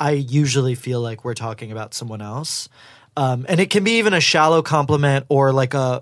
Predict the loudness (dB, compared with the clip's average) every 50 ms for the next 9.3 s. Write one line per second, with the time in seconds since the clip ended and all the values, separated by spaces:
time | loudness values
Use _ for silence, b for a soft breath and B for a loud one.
0 | _ -10 -8 -6 -6 -4 -4 -4 -6 -4 -4 -4 -2 -4 -4 -4 -6 -6 -6 -6
1 | -4 -2 -2 -2 -2 0 -2 -2 -2 -4 -8 -8 -6 -6 -6 -6 -8 -12 -14 -18
2 | B B B B B B B B 4 6 6 6 4 4 4 4 6 4 4 2
3 | 2 2 2 2 0 -2 -4 -2 0 0 -2 0 0 0 -2 -2 _ -2 0 0
4 | 0 2 0 0 -2 -2 -2 -4 -2 -4 0 2 4 4 4 4 2 0 _ B
5 | B B B B 0 0 0 2 2 2 2 4 4 2 2 2 2 0 0 -6
6 | -6 -4 -4 -2 0 0 0 0 0 -2 -4 -8 -10 -6 -4 -2 -2 -2 -2 -4
7 | -4 -4 -4 -6 -6 -6 -6 -6 -6 -8 -12 B B B B B B 2 2 4
8 | 2 2 2 0 0 2 0 2 2 2 0 0 -2 -4 -4 -2 0 0 0 0
9 | -2 -4 -6 -8 _